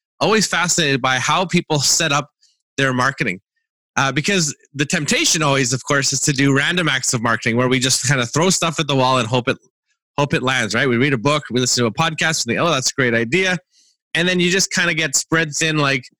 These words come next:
jam over too much toast. But Torlando says, no, you can have an actual very clear marketing funnel that works for you. So it's not you just doing all the marketing or having your marketing department do all the marketing. It's actually can be all automated. And I'm really excited for today's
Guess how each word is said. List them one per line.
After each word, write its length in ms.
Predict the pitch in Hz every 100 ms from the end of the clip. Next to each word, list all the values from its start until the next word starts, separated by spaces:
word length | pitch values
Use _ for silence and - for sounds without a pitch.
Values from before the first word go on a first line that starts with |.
| _ _ 107
jam 280 | 143 156 156
over 200 | 139 139
too 160 | 151
much 240 | 131 123 -
toast. 420 | 123 95 - - _ _ _ 156
But 160 | 147
Torlando 420 | 170 160 214 240
says, 320 | 185 190 185 139
no, 120 | 196
you 180 | 170 214
can 120 | 196
have 280 | 180 190 165
an 100 | 151
actual 440 | 165 - 165 151
very 340 | 127 175 202
clear 640 | 190 - 151 160 170 180 170 - _ _ _
marketing 460 | 127 156 180 170 135
funnel 400 | - 160 160 143
that 240 | 139 139
works 500 | 131 175 - - -
for 80 | 160
you. 480 | 131 135 214 131 - _ _ -
So 80 | 160
it's 140 | 156
not 180 | 202 165
you 160 | 180 185
just 220 | 160 -
doing 180 | 175 170
all 180 | 151
the 120 | 139 139
marketing 640 | 196 - 135 120 135 - - _ -
or 160 | 143
having 240 | 156 254 135
your 140 | 131
marketing 340 | 202 214 165
department 340 | 139 143 135 127
do 100 | 131
all 40 |
the 60 | 123
marketing. 260 | 135 -
It's 140 | 139 202
actually 240 | 196 -
can 120 | -
be 140 | 175 147
all 160 | 156
automated. 500 | 127 135 143 127 107
And 60 | 120
I'm 260 | 135 185 135
really 320 | 160 185 147
excited 380 | - 139 127 120
for 140 | 120
today's 340 | 131 131 123